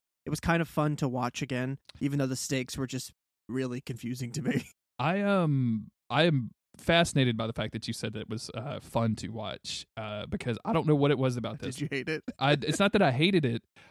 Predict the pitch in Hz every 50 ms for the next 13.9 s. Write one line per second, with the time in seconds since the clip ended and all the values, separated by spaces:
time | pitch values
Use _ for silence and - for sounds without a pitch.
0 | _ _ _ - 147 165 202 190 - 180 165 139 123 113 117 120 131 135 - -
1 | 143 135 123 127 123 113 107 110 - 120 120 120 117 113 110 110 107 104 104 101
2 | - - _ _ - - - 139 131 135 135 127 113 127 131 127 123 120 - 127
3 | 117 - - - 123 143 147 170 170 147 - - 139 131 123 120 113 - - _
4 | _ - - _ _ _ _ - 131 123 107 117 127 117 - 147 143 143 143 139
5 | 135 127 123 113 110 117 120 123 120 110 113 110 107 - 110 - 101 - - -
6 | 151 151 151 139 107 - _ - - 131 117 120 113 - - - _ - 127 120
7 | 113 113 107 - 120 110 - 113 - - 202 208 160 131 120 117 113 123 - -
8 | - _ _ _ _ _ _ _ _ - 117 - 131 135 135 123 113 104 101 -
9 | 151 151 131 98 101 - 120 110 107 117 117 120 110 110 107 - - 113 117 123
10 | 104 104 - 110 - - - 117 110 107 - 101 - 104 104 - - 107 104 101
11 | 101 - - 110 104 104 104 - 107 107 - - - _ - - 120 110 104 -
12 | - - - - 123 117 107 - - 110 107 104 - 101 104 101 107 104 - -
13 | - 120 120 117 - - - - - 139 135 110 107 107 104 107 -